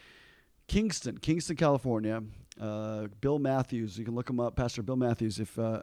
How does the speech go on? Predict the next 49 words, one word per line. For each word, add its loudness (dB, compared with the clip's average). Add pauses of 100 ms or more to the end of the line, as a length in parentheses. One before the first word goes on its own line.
I 2
think -2
they're 2
taking 6
residents, 8
so, 6
like, 6
that's 4
where 4
my 4
son 2
would 0
go 4
eventually 0
if -4
I 0
could -6
figure 0
out 0
how 2
to 0 (140)
do 2
the 2
whole 2
thing. 0
And, -6 (720)
and, -2
um, -4 (1080)
yeah, 4
so -4
with 0
him, 6
he 8
was 6
like, 4
"Oh, 6
I 8
could -2
help 2
you 0
with 0
it," -2
but 0
I'm 2
just -2
so 4
hesitant 4
to, -2
like, 0